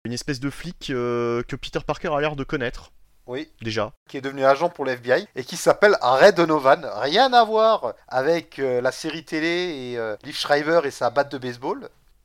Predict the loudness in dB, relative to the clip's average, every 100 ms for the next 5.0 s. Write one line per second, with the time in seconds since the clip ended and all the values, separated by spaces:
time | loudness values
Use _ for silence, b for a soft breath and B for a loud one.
0 | -8 -6 0 2 2 -2 -6 -6 -6 -4
1 | -4 -4 -4 -4 -6 -8 -10 -8 -6 -4
2 | -6 -10 -12 -12 -6 -4 -4 -6 -10 -12
3 | -12 -8 -10 -10 -8 -8 -6 -8 -8 -8
4 | -4 0 -2 -4 -8 -10 -10 -12 -12